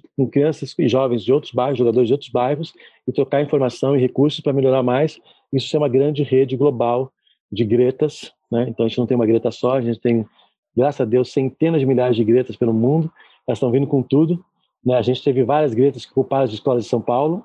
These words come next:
brasileiras, né? Um monte de crianças, não foram, não foram jovens,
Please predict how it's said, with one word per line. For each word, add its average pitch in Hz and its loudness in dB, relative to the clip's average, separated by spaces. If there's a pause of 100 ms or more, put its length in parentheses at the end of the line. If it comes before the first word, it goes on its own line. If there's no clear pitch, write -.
brasileiras, 123 2
né? 139 0 (320)
Um 117 0
monte 147 0
de 139 -12
crianças, 156 0
não 123 0
foram, 147 0 (420)
não 123 0
foram 143 0
jovens, 123 -2